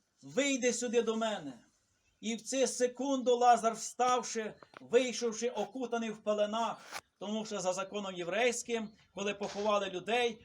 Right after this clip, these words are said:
вони окутували їх в пелени білі. І таким чином він сказав розмотати його. І коли це всі чудо побачили, але Господь своїм провидінням зробив, що Лазар,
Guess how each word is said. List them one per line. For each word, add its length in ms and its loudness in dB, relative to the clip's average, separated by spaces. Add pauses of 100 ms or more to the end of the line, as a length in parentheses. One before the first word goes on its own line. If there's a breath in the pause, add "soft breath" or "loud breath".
(100)
вони 160 -4
окутували 800 0
їх 180 -4
в 40 -20
пелени 420 0
білі. 460 -6 (360 loud breath)
І 80 -4
таким 320 -2
чином 480 -2
він 160 -4
сказав 460 0
розмотати 800 -4
його. 420 -8 (300 soft breath)
І 80 -4
коли 240 4
це 160 -2
всі 220 -4
чудо 340 0
побачили, 680 -4
але 180 -6
Господь 500 -2
своїм 360 -4
провидінням 720 -4
зробив, 380 0
що 260 -4 (200)
Лазар, 600 6